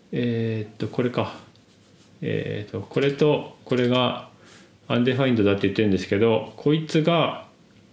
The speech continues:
テストフレームワーク使ってるので、これか。ジェスト。ジェスト使ってるので、Sリント、ジェスト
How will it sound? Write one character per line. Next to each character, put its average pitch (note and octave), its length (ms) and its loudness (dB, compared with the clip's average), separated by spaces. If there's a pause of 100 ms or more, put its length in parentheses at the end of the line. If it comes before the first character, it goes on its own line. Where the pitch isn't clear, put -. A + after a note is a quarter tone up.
(120)
テ - 140 -6
ス - 80 -10
ト D#3+ 120 0
フ D#3+ 120 0
レ E3 80 4
ー - 20 2
ム F3 80 4
ワ E3 60 4
ー E3 60 -4
ク A#2+ 60 0
使 - 220 0
っ - 20 -4
て A2 840 0 (680)
る A#2+ 320 4
の F#2 320 2
で、 F#2+ 560 2 (1300)
こ A#2+ 100 -4
れ A2+ 60 0
か。 - 240 -6 (300)
ジ A2+ 100 -2
ェ - 20 -2
ス - 100 -14
ト。 - 300 -2 (1200)
ジ A#2+ 120 0
ェ - 20 -2
ス - 160 -10
ト D3+ 100 0
使 D3 220 -2
っ D3+ 40 0
て D3+ 220 -2
る D3 80 2
の G2 140 4
で、 A2 420 0 (1700)
S B2 220 -4
リ C#3+ 180 2
ン A#2 100 -2
ト、 - 260 -2 (200)
ジ G#2 100 -10
ェ - 20 -8
ス - 200 -14
ト - 80 -2